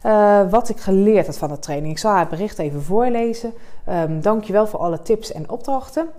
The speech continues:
Ik heb er zeker wat aan gehad. Vooral over het actief benaderen van bestaande en potentiële klanten heeft me weer nieuwe klanten opgeleverd. Heel blij mee. Ehm, waar ik nog wel benieuwd naar ben, wat heb jij geleerd van het geven van deze training?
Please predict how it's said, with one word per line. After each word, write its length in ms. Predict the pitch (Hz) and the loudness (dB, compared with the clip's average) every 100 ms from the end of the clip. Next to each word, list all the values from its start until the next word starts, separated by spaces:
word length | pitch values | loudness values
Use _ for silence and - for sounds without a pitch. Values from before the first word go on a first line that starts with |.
| - | -8
Ik 120 | 214 | -4
heb 140 | 196 | -4
er 100 | 190 | -4
zeker 280 | 180 220 269 | 2 4 4
wat 160 | 220 196 | 0 -2
aan 160 | 190 | -2
gehad. 500 | - 170 180 202 - - - - - | -2 -4 -2 -2 -4 -10 -12 -14 -12
Vooral 360 | - 196 226 - | -4 2 4 6
over 220 | 214 196 | 2 2
het 120 | 196 | -2
actief 560 | 170 180 - - 277 - | -4 -6 -8 -4 -4 0
benaderen 440 | 208 202 196 185 | 0 2 2 0
van 140 | 175 180 | -2 -4
bestaande 600 | 165 220 208 180 165 151 - | -4 -2 -2 0 -2 -4 -10
en 160 | 175 | -8
potentiële 500 | - 185 170 175 160 | -2 -2 -2 -4 -6
klanten 440 | 151 202 254 262 202 | -2 0 0 0 -2
heeft 260 | 185 208 | 0 0
me 120 | 202 170 | -2 0
weer 200 | 170 170 | 0 0
nieuwe 220 | 214 202 | 0 -2
klanten 400 | 185 175 180 - | -2 -4 -4 -8
opgeleverd. 680 | - - 151 139 135 151 | -8 -8 -6 -6 -6 -6
Heel 200 | 160 202 | 0 0
blij 320 | 175 156 151 151 | 0 -2 -2 -4
mee. 280 | 143 139 - - - - - - - | -6 -8 -12 -12 -10 -10 -12 -14 -8
Ehm, 1120 | - 190 185 185 185 180 180 180 180 180 180 180 - - - - - - - - - - - - - - - | 0 4 6 6 4 4 2 2 2 2 0 -2 -8 -16 -16 -16 -18 -20 -20 -20 -20 -18 -18 -18 -20 -20 -6
waar 220 | 185 214 | 2 4
ik 80 | 214 | 4
nog 100 | 202 | 4
wel 180 | 220 233 | 4 4
benieuwd 300 | 175 180 - | 2 0 0
naar 160 | 233 | 0
ben, 300 | 196 202 208 | 2 2 2
wat 140 | 190 214 | 0 0
heb 140 | 175 | 2
jij 220 | 170 214 | 2 4
geleerd 440 | 247 196 175 208 247 | 2 0 2 0 -2
van 100 | 208 | -4
het 120 | 190 | -4
geven 360 | - 170 175 - | -2 -2 -2 -4
van 140 | 196 | -2
deze 320 | 170 156 175 | -2 -2 -4
training? 600 | - 202 208 175 143 143 | -4 2 2 2 0 -4